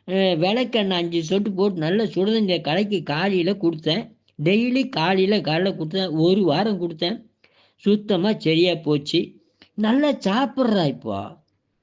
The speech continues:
சரி, அப்படியா? உடம்பு வரணும், அவ்வளவுதானே. இளைச்சவனுக்கு எள்ளு, கொளுத்தவனுக்கு கொள்ளு அப்படின்னு சொல்லியிருக்காங்க.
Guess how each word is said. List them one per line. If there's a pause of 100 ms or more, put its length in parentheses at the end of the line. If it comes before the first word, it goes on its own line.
(220)
சரி,
அப்படியா? (960)
உடம்பு
வரணும்,
அவ்வளவுதானே. (320)
இளைச்சவனுக்கு
எள்ளு, (200)
கொளுத்தவனுக்கு
கொள்ளு (1800)
அப்படின்னு (260)
சொல்லியிருக்காங்க.